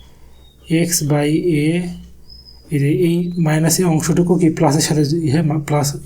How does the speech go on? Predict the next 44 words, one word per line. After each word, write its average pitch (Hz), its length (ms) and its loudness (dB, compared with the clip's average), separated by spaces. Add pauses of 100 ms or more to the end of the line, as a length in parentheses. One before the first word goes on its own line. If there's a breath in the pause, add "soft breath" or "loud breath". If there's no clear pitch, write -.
(100)
মাইনাস 147 320 0
হয়ে 131 160 -4
গেল, 131 120 -6 (880 soft breath)
Y 156 40 4 (180)
by 147 160 0 (220)
A। 120 40 0 (760 soft breath)
এ-, 151 240 0
এখানে 160 220 4
কি 180 120 4
ছিল? 180 120 4 (180)
X - 20 0 (140)
by 165 100 4 (100)
A 175 40 2 (120)
plus 160 220 2 (280)
Y - 20 4 (100)
by 143 200 2
B, - 20 0 (140)
তাই 165 140 2
না? 143 40 -2 (440 loud breath)
B 139 40 0 (100)
এর 170 120 4
মান 165 160 2
আমরা 165 160 0
কি 170 140 2
পেলাম? 175 220 4 (120)
মাইনাস 151 300 0 (180)
A। - 20 2 (640 loud breath)
তাহলে 151 200 2 (500 loud breath)
এই 156 100 -2
মা-, 175 160 2 (160)
এটা 175 140 4 (100)
লিখলাম, 165 400 4
আর 160 160 2
মাইনাসটা 160 440 2
কি? 143 140 2
এই 139 120 0
প্লাসের 147 380 2
জায়গায় 160 300 0
মাইনাস 139 320 0
হয়ে 127 180 -4
গেল, 131 120 -6 (560 soft breath)
is 135 140 -2
equal 143 280 -2
to 175 80 -2